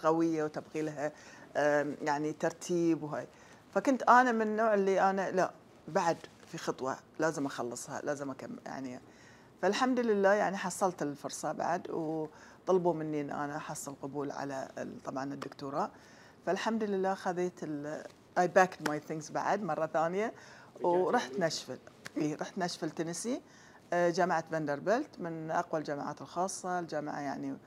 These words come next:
Speaker 1: ما شاء الله يعني جامعة ممتازة. ومثل البكالوريوس كنت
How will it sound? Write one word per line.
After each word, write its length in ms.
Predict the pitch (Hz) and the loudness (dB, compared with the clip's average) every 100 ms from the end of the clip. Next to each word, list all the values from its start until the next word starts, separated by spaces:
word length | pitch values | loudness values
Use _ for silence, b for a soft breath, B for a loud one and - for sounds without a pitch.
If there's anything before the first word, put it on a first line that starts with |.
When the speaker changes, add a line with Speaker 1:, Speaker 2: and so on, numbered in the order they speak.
| B B B | B B B
Speaker 1:
ما 80 | 156 | -8
شاء 220 | - 156 | -4 -4
الله 200 | 147 139 | -4 -6
يعني 400 | 139 - 143 139 - | -6 -8 -8 -10 -8
جامعة 380 | 156 143 139 135 | -8 -6 -6 -8
ممتازة. 640 | 139 139 180 175 156 170 - B B B B B - | -6 -6 0 0 0 -6 -10 B B B B B 2
ومثل 1080 | 190 196 196 190 135 80 120 - 214 247 240 | 6 6 6 4 2 0 -2 -2 -2 2 4
البكالوريوس 720 | 196 208 208 190 190 190 - | 4 4 6 6 6 4 0
كنت 180 | 170 | -6